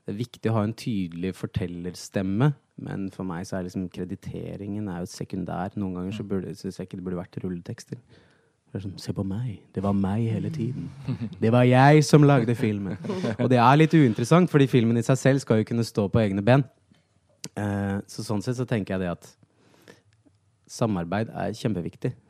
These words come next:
Speaker 1: for man har så mange ressurser rundt seg, og hvis man da låser seg til sin opprinnelige idé og utelukkende tviholder på den, så er det så mange gode ideer som blir borte.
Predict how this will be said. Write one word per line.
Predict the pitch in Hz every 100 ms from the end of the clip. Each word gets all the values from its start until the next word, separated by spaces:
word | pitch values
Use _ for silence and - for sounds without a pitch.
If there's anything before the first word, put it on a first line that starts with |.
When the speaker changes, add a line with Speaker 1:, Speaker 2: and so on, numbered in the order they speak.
| -
Speaker 1:
for | 107
man | 104 101
har | 98 95
så | 113
mange | 101 98
ressurser | - 95 - 95
rundt | 85
seg, | - 117 90
og | 95
hvis | 92 - -
man | 101 101 98
da | 87 85
låser | 98 107 113 90 - - -
seg | 98
til | - 90
sin | 80 95 95 - _
opprinnelige | - - 90 82 85 90 95
idé | 90 90
og | 95 - -
utelukkende | 139 92 - 85 90 - 95
tviholder | - 104 85 80 87
på | 107
den, | 113 127 _ _ _ _
så | -
er | - 87
det | 90
så | 113
mange | 104 90 95
gode | 107 92 90
ideer | 95 85
som | 87 101
blir | 113
borte. | 120 - 170